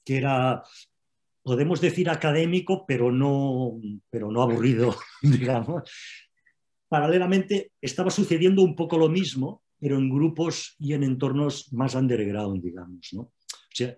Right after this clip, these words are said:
eso mismo que había motivado a José María Fericlá de reunir figuras, a un nivel más underground, pues ocurría lo mismo.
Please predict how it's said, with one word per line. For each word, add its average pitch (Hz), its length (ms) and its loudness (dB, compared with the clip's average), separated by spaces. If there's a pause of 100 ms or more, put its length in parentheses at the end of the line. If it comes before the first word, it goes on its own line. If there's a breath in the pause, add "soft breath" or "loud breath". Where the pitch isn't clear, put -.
eso 139 260 -4
mismo 135 360 -2
que 131 80 -4
había 127 180 -2
motivado 127 420 0
a 120 40 -4
José 120 260 -8
María 117 240 -6
Fericlá 120 520 -6
de 117 100 -8
reunir 107 340 -4
figuras, 131 460 -6 (480 loud breath)
a 120 80 -2
un 131 100 2
nivel 147 300 2
más 147 180 0
underground, 143 580 0
pues 120 160 -2
ocurría 117 300 -2
lo 120 140 0
mismo. 98 320 -6